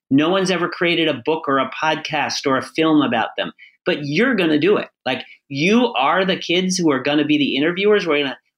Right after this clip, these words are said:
work with journalists to learn how to interview well. We're gonna create a book to honor their lives. We're gonna create a video about their lives. And each one of you is gonna be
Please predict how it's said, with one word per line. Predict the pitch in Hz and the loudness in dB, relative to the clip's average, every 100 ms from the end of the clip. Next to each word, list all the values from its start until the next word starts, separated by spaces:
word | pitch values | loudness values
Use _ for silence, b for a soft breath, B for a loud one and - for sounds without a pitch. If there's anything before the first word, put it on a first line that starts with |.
| - | -2
work | 147 190 - | 0 0 -2
with | 160 156 | -2 0
journalists | 147 151 185 202 202 | 0 2 2 2 -2
to | 151 | -2
learn | 147 156 | 0 2
how | 143 | 0
to | 123 | -2
interview | 151 180 180 185 | 0 0 2 2
well. | 190 196 | 2 2
We're | 190 147 | 2 0
gonna | 135 | -2
create | - 147 127 | -2 -2 -2
a | 107 | -2
book | 143 156 - | -4 -4 -6
to | - | -4
honor | 147 147 135 | 0 2 2
their | 123 | -2
lives. | 120 123 160 185 170 | 0 0 0 0 -2
We're | |
gonna | 139 120 | -2 -4
create | 131 123 | -4 -4
a | 107 | -2
video | 143 175 175 | 0 2 2
about | 175 175 165 | 2 0 -2
their | 175 170 | -2 0
lives. | 160 160 175 180 b b b _ - | 2 0 -2 -4 b b b _ -4
And | 151 151 | -4 0
each | 196 202 160 | -2 -2 0
one | 151 | 0
of | 202 214 | 0 2
you | 233 | 2
is | 202 | 2
gonna | 170 165 | 0 -2
be | 156 135 | -2 -4